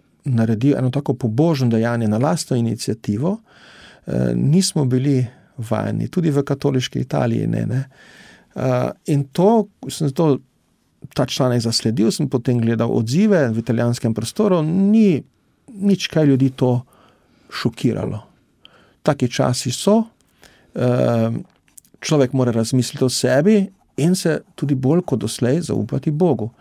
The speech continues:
In tudi sam župan, sovražnik je neviden, sovražnik je virus, ki ga ne moreš obvladati, eh, z nekimi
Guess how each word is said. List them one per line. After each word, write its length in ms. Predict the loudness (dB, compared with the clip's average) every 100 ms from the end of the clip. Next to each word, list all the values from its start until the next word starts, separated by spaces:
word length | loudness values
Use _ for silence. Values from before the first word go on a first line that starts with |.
| -20 -6
In 240 | -2 -2 -6 _ _ -10
tudi 160 | -6
sam 280 | -4 -2 -2
župan, 500 | -2 -2 0 2 0 -2 -18 -20 -20 _ _ _ _ _ _ _ _ _ _ _ -8
sovražnik 720 | -2 0 0 -2 -2 -2 0
je 100 | 2
neviden, 560 | 2 2 2 4 2 -2 _ _ _
sovražnik 720 | -6 -4 -2 -2 -2 -4 -4
je 160 | -2 0
virus, 420 | 2 0 2 -2
ki 140 | -4 -2
ga 140 | 0
ne 200 | 0 0
moreš 360 | 0 0 0 -2
obvladati, 580 | 0 2 2 0 -4 -20 _ _ _ _ _ _
eh, 300 | -4 0 2
z 160 | 2 2 4 4 2
nekimi 720 | 2 0 2 2 4 4 2